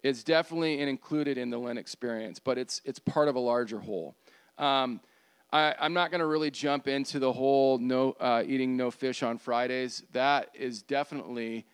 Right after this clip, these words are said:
uh, more rooted in Catholic practice in that, um, and that was the idea of giving up meat.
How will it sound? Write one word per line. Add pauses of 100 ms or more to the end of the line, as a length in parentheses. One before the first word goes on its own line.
(260)
uh,
more
rooted
in
Catholic
practice (320)
in
that,
um,
and
that
was
the
idea
of
giving
up
meat.